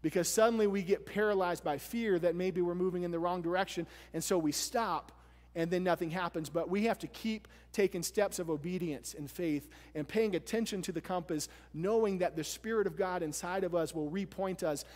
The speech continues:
and redirect us when we're getting off course. We just have to keep our eyes on the compass, which I believe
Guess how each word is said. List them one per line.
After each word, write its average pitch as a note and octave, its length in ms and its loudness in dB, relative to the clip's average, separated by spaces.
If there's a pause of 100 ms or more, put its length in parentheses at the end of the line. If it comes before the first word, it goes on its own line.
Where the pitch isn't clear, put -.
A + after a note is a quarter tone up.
(160)
and E3+ 240 0
redirect F3+ 600 0
us D3+ 200 0
when D#3+ 140 -4
we're D#3 120 -2
getting E3 300 0
off C#3+ 200 0
course. E3 300 0
We E3+ 80 -6
just D3+ 160 -4
have E3+ 120 -4
to - 80 -8
keep E3+ 220 -6
our C#3+ 160 -2
eyes D#3 480 -4 (300)
on D3 140 -4
the C#3 80 -6
compass, D3 520 -4
which D3 200 -6
I E3+ 160 -2
believe D3+ 460 -2